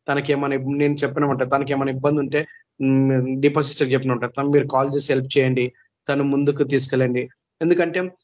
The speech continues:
పాపం సిస్టర్ కి తెలుగు స్పష్టంగా వచ్చు, ఇంకా ఇంగ్లీష్ అక్కడక్కడ, ఆ, ప్రాబ్లం అవుతుందేమో,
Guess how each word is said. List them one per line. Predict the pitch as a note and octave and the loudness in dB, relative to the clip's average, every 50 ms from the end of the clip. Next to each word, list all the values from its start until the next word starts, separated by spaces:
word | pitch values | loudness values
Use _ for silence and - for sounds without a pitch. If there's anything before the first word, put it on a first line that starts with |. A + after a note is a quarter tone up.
| _ _ _ - | _ _ _ -2
పాపం | E3+ E3 E3 E3+ E3+ E3 | -2 -2 0 -4 -6 -6
సిస్టర్ | - F3 D#3+ D#3+ - F3 E3+ | -6 -6 -6 -2 -2 -2 0
కి | G3 F#3 F#3 - _ _ _ _ _ - - | 0 -2 -2 -2 _ _ _ _ _ -2 0
తెలుగు | E3+ F3 F#3+ G3 G#3 F#3+ F3+ E3+ D#3 C#3 C3+ D3 | 0 2 4 4 4 4 4 2 -4 -10 -10 -8
స్పష్టంగా | C#3+ - - - D#3+ D3+ - - G3+ G3 G3 F3 | -8 -6 -4 -4 -4 -4 -2 -2 -2 -2 0 -2
వచ్చు, | D#3 - - C#3 | -2 -2 -4 -8
ఇంకా | B2+ B2+ - _ _ _ _ - F3 | -10 -10 -14 _ _ _ _ -2 0
ఇంగ్లీష్ | D#3+ E3 E3+ F3 F3 F3+ F3 F3 F3+ | 2 2 4 4 4 4 4 2 2
అక్కడక్కడ, | E3+ E3 D#3 D3+ D3 D3 - D#3+ D3+ D3 C#3 C3+ D3 C#3 C3+ B2+ C3+ - - _ _ _ _ - | 2 2 2 0 -2 -2 -4 -4 -4 -4 -4 -4 -4 -4 -4 -4 -6 -10 -20 _ _ _ _ -2
ఆ, | D3 D3 | -2 -2
ప్రాబ్లం | D3+ D3+ D3 D3+ C#3+ C#3+ D#3 D#3+ D3+ D3+ | -2 0 0 -2 -2 0 0 0 0 0
అవుతుందేమో, | D3 D3 D3 D3 D#3 C#3+ D3+ D3 D3 D3 C#3+ C#3+ | 0 0 0 0 0 2 2 2 2 2 0 -2